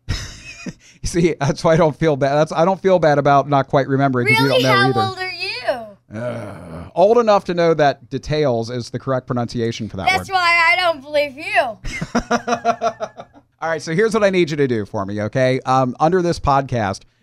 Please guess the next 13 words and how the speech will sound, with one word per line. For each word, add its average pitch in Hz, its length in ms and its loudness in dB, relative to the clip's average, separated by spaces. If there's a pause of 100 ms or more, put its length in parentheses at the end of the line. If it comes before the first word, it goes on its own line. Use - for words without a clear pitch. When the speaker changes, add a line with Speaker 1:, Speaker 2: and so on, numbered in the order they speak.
Speaker 1:
there 139 140 2
is 139 120 2
a 127 120 2
comments 151 720 -2 (140)
feature, 104 540 -6 (280)
okay? 127 320 0
So 131 220 0
what 139 300 2
I 160 60 2
need 170 200 -2
you 196 60 -4
to 220 100 0
do 139 380 2